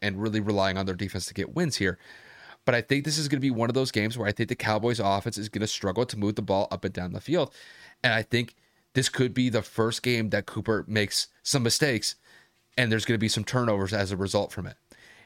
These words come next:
And overall, I just think that that Eagles defense, they have the requisite pieces to be able to slow down that Cowboys offense.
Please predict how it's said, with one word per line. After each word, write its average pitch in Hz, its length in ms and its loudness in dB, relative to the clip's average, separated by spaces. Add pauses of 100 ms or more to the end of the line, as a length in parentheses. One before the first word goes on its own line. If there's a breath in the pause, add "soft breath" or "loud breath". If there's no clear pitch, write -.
And 113 80 -4 (100)
overall, 131 460 2
I 113 80 2
just 131 200 0
think 135 140 -2
that 127 160 0 (100)
that 110 220 0 (400)
Eagles 127 300 0
defense, 120 420 0 (180)
they 107 80 0
have 117 220 2
the 120 80 2
requisite 110 440 0
pieces 117 300 -4
to 101 80 -8
be 107 120 2
able 104 160 0
to - 100 -8
slow 107 380 0
down 104 280 2 (400 loud breath)
that 110 200 2
Cowboys 107 420 2
offense. - 460 0